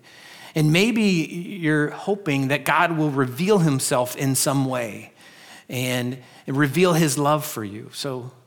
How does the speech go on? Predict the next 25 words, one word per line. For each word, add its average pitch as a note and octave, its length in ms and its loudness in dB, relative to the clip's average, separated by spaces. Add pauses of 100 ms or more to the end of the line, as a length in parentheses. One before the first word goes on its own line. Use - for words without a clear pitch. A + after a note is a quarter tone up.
are C3 80 -10
you B2+ 120 -8
desperate C#3 680 -6
for A#2 100 -14
God C#3+ 300 -8
to C#3 80 -6
show A2 300 -8
up G#2 100 -14 (680)
in A2+ 60 -10
your G2+ 160 -10
life? - 440 -16 (960)
If - 60 -6
you're D#3 60 -2
desperate D#3+ 520 -2
for B2 100 -8
God B2+ 240 -4
to A#2+ 60 -8
work, B2+ 400 -12 (680)
fasting D#3+ 760 -6 (680)
and B2 140 -6
prayer D3+ 500 -4 (380)
are C3+ 140 0
great D3 480 -2
spiritual D3+ 560 -2
disciplines B2 960 -6